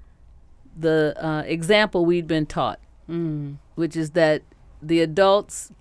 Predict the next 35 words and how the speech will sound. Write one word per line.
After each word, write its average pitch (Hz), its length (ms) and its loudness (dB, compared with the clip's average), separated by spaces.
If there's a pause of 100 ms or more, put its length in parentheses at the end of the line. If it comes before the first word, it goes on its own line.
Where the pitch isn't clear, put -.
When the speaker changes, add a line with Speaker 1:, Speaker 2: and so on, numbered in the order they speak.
Speaker 1:
spend 180 440 0
their 180 200 2
time 147 560 -4
nurturing 151 480 -2
the 143 100 -4
youth, 135 380 -12 (240)
and 151 160 -4
Speaker 2:
Yeah. 156 60 -2
Speaker 1:
whatever 165 340 0
talent 185 560 -6
or 156 100 -4
skill 170 560 -4
or 151 80 -2
interest 160 560 -8
you 165 140 -6
have, 160 400 -2
you 160 140 -6
share 190 440 -2
that 170 260 -2
with 156 200 -6
the 160 100 -8
young 165 280 -4
people. 139 460 -10 (640)
And 156 440 0
in 170 220 4
doing 226 420 2
so, 151 500 -4
you 165 220 -2
end 196 260 0
up 175 160 4
not 165 240 -2
only 160 240 -4
sharing 165 680 -6
that 160 340 -2
thing 165 440 -4